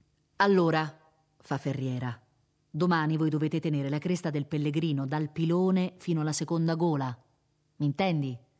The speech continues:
Poi ci sarà da spostarsi. Verranno ordini. Tenere ben staccate le squadre e i nuclei. I mitragliatori coi serventi e i fucilieri che si possano spostare quando si ha bisogno.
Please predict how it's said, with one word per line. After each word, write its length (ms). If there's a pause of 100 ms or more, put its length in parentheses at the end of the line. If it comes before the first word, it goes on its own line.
(640)
Poi 140
ci 100
sarà 200
da 100
spostarsi. 800 (520)
Verranno 420
ordini. 600 (840)
Tenere 460
ben 180
staccate 400
le 80
squadre 580
e 120
i 40
nuclei. 560 (600)
I 80
mitragliatori 560
coi 140
serventi 560
e 60
i 60
fucilieri 500
che 100
si 120
possano 340
spostare 520
quando 220
si 120
ha 60
bisogno. 560